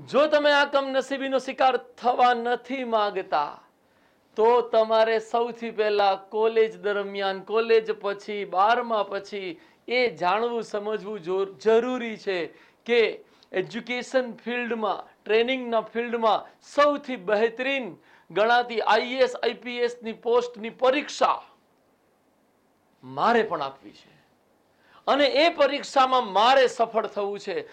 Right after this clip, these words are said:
શું તમે આ સપનું જોયું છે? તો આ લેક્ચર તમારા માટે છે. કેમ? તો કે આ લેક્ચરથી તમને એ ખબર પડશે, આ સેશનથી, આ વીડિયોથી તમને એ ખબર પડશે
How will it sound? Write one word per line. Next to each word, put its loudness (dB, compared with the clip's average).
શું 0
તમે 4
આ 4
સપનું -2
જોયું 0
છે? -2
તો 0
આ 6
લેક્ચર 0
તમારા 2
માટે -2
છે. -6
કેમ? 4
તો -8
કે 0
આ 6
લેક્ચરથી 0
તમને -6
એ -4
ખબર 0
પડશે, -8
આ 0
સેશનથી, -4
આ 6
વીડિયોથી -4
તમને -2
એ -6
ખબર -4
પડશે -6